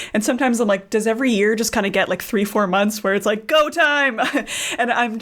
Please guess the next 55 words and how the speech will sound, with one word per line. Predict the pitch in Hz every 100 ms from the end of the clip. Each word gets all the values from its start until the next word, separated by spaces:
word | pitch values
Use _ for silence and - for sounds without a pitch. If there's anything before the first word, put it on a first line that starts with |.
| 285
I'm | 254
trying | 330 294
to | 220
notice | 214 233 226 220
those | 202 190
patterns | 208 208 190
at | 185
a | 180
bigger | 190 185 175
level. | 175 175 175 170 - -
But | 302
like | 330 339
you |
said, | 359 392 254
you |
don't | 285 285
know | 285
sometimes, | 294 277 254 226 214
is | 226 214 196
this | 214 220
just, | 220
like, | 214 208
a | 220
week | 214 240 226
of | 233 208
inspired | 202 - 208 208
creativity? | - 185 175 262 240 240 233 208
Is | 202
it, | 196 190 -
is | 180
it | 202
gonna | 190 202
happen | 185 175
for | 180
months? | 180 208 208 208
And | 202
you | 185
often | 208 214 233
don't | 202 185
really | 185 165
know. | 165 180 170 160 - - - -
Uh, | 170 170
and | 175
it | -
can | 185
be | 170
hard | 165 160
to, | 165 151 147 196 -
hard | 196 170
to |
predict. | - - 165 139 -
So | 180 175
I | 175
don't | 196
necessarily, | 202 202 - 190 170 170 165